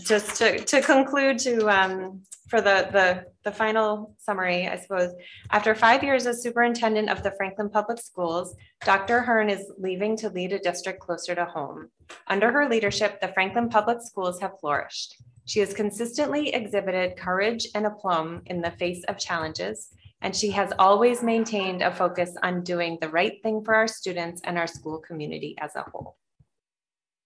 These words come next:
So, I have language on this.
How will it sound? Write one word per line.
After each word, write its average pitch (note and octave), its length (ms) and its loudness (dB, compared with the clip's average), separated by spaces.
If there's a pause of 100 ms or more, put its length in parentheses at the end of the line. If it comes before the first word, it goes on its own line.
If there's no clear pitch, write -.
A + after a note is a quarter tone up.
(1500)
So, G3 400 -2 (1900)
I E3+ 60 -8
have E3 140 -10
language D3+ 320 -10
on - 160 -8
this. - 220 -10